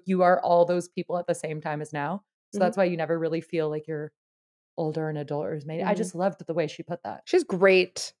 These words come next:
Speaker 2: mantras. She has an account called,
Speaker 1: Of course
Speaker 2: I think
Speaker 1: she
Speaker 2: it's, like,
Speaker 1: does.
Speaker 2: Sky Mantras or something, that she started when she was working at Refinery Twenty-nine, and they, like, blew up, and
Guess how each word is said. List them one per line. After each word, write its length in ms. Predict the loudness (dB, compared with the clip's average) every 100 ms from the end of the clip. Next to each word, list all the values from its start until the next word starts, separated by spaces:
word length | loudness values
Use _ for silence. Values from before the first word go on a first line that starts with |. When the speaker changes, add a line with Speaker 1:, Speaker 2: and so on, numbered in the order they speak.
| _
Speaker 2:
mantras. 580 | -2 -2 -2 -4 -4 -14
She 140 | 0 4
has 100 | 4
an 80 | 2
account 320 | 2 -2 0
called, 160 | -2
Speaker 1:
Of 60 | -2
course 140 | -4
Speaker 2:
I 20 | -2
think 100 | -2
Speaker 1:
she 40 |
Speaker 2:
it's, 60 | 0
like, 80 | -2
Speaker 1:
does. 80 | -4
Speaker 2:
Sky 420 | -2 0 0 -2 -2
Mantras 500 | -2 0 -2 -2 -2
or 80 |
something, 400 | -4 -4 -2 -2 -2 -10 _ _
that 100 | 0 2
she 100 | 0
started 300 | 2 4 4
when 100 | 2
she 100 | 4
was 140 | 4
working 220 | 4 2
at 40 | 0
Refinery 360 | 0 0 0
Twenty-nine, 480 | 0 0 0 0 2
and 100 | 2
they, 80 | 2
like, 160 | 0 0
blew 880 | 0 2 2 2 4 6 8 8
up, 460 | 6 4 2 2 0
and 360 | -2 0 0 -2